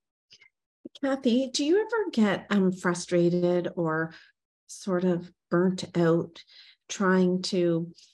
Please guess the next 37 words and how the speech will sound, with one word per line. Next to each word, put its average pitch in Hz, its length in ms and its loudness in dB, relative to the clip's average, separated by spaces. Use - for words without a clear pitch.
um, 170 420 -12
affect - 460 -6
change 190 540 2
at 185 140 -4
the - 180 -4
end 175 240 2
of 180 120 0
life 165 440 0
or, 165 580 0
you 196 140 0
know, 160 400 -2
<laughs> 202 320 -6
in 196 140 4
the 175 80 4
final 175 440 2
chapters 170 580 -2
of 170 140 0
life, 165 360 -2
like 160 160 -4
this 170 200 -4
whole 180 260 4
improving 180 720 2
dying, 165 400 -2
improving 170 680 -2
death, 160 440 -6
improving, 165 760 0
you 202 100 2
know, 175 180 2
um, 185 280 -2
do 233 140 0
you, - 260 -4
do 247 120 -4
you 247 100 2
ever 277 540 0
try 220 580 -2
to 190 460 0
hike 208 480 -6